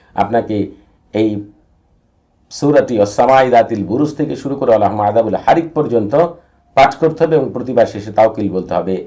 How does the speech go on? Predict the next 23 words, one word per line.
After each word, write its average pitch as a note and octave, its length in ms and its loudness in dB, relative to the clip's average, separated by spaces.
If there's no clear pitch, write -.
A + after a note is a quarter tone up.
এই C3+ 260 0
নিয়মে G#2 440 0
শুরুতে A#2 280 -4
একবার B2 360 4
বিসমিল্লাহির G2 480 -2
রহমান F#2 300 -6
পাঠ F#2 180 -2
করে A2+ 280 -6
এই A2+ 140 -4
সূরাটিকে G#2 720 -8
পঁয়তাল্লিশ A2 500 0
বার F#2 120 2
পাঠ F2 220 0
করবেন। F2 480 -2
তবে B2 220 2
মনে G#2+ 240 0
রাখবেন, E2+ 480 0
একবার C#3+ 380 4
শুধু A#2+ 220 -8
বিসমিল্লাহির G#2 500 -2
রহমান F#2+ 220 -4
পাঠ F#2+ 200 0
করবেন। C3 340 -2